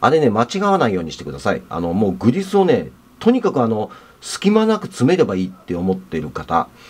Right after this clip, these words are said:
えー、これね、あのー、考え違いを、取り間違いをしているので、ここはね、あの、気をつけてください。でね、よくあの、手のひらで、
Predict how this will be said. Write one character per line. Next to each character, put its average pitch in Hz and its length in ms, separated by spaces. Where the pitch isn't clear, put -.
え 85 160
ー、 80 40
こ 92 120
れ 87 100
ね、 101 240
あ 82 140
の 76 520
ー、 127 200
考 127 100
え 127 100
違 - 20
い 107 40
を、 98 240
取 123 180
り - 0
間 120 160
違 110 160
い 101 60
を 95 60
し 95 80
て 98 100
い - 20
る 95 80
の 76 140
で、 87 420
こ - 120
こ - 100
は 85 80
ね、 82 240
あ 80 120
の、 73 100
気 - 160
を 98 60
つ - 80
け 80 80
て - 80
く 65 80
だ 69 80
さ - 120
い。 - 60
で 165 120
ね、 185 200
よ 233 180
く 226 120
あ 147 60
の、 120 160
手 170 180
の 247 140
ひ 240 100
ら 147 140
で、 123 540